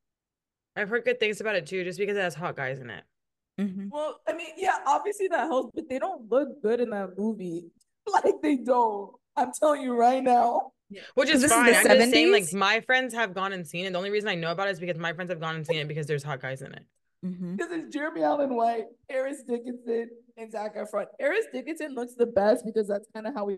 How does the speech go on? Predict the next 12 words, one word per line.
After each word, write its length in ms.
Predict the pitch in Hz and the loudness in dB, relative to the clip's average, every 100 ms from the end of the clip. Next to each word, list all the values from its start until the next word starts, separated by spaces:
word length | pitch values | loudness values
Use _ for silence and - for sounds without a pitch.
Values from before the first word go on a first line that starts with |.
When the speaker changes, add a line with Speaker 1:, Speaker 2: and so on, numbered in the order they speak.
| 185 | -4
Speaker 3:
looks 220 | 202 202 | -4 -6
in 80 | 196 | -12
normal 240 | 190 190 | -12 -10
life. 140 | 190 196 220 | -10 -10 -8
Jeremy 260 | 254 311 | -8 -6
Allen 280 | 185 208 214 | -8 -6 -8
White 240 | 190 202 190 | -8 -6 -6
is 160 | 196 - | -8 -2
also 340 | 175 214 202 | 0 2 -2
kind 260 | 202 208 202 | -2 -8 -8
of, 80 | 196 | -10
like, 200 | 160 - | -12 -16